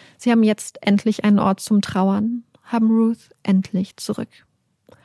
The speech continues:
Doch da sind immer noch sehr viele Fragen. Denn all die Jahre hatten die Ermittler und Ermittlerinnen ja nicht nur nach dem Namen eines Opfers gesucht, sondern auch nach einem Täter.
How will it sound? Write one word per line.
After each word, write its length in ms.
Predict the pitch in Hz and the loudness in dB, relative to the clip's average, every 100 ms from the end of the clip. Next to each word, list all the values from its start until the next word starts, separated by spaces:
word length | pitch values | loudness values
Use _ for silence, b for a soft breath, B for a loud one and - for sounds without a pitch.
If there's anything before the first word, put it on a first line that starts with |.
| B B B B | B B B B
Doch 100 | 269 | -2
da 220 | 262 269 | 2 2
sind 180 | 294 285 | 2 0
immer 160 | 233 240 | 2 2
noch 180 | 233 | 0
sehr 220 | - 190 196 | -2 -2 0
viele 220 | 196 208 | -2 -6
Fragen. 640 | - 214 220 196 233 214 _ - | -6 -4 -4 -4 -10 -14 _ -4
Denn 140 | 202 | -2
all 120 | 196 | 0
die 100 | 214 | 0
Jahre 320 | 226 240 269 240 | 2 2 2 -2
hatten 200 | 247 233 | 0 2
die 80 | |
Ermittler 340 | 220 226 - 247 | 4 2 2 0
und 100 | 208 | 2
Ermittlerinnen 480 | 214 269 - 214 202 | 2 0 -2 0 2
ja 100 | 196 | 2
nicht 260 | 233 - | 2 2
nur 160 | 226 240 | 2 2
nach 180 | 208 214 | 2 0
dem 180 | 214 | 0
Namen 280 | 196 202 208 | 2 2 0
eines 260 | - 190 - | 0 -4 -2
Opfers 380 | 349 - 240 - | -4 0 -2 0
gesucht, 480 | 220 233 254 - b b b b | -2 -2 -4 -8 b b b b
sondern 280 | - 240 233 | -2 0 2
auch 340 | 196 190 - | 0 0 -2
nach 140 | 214 202 | -4 0
einem 240 | 202 208 | 0 0
Täter. 400 | - 180 - - | -2 -4 -4 -12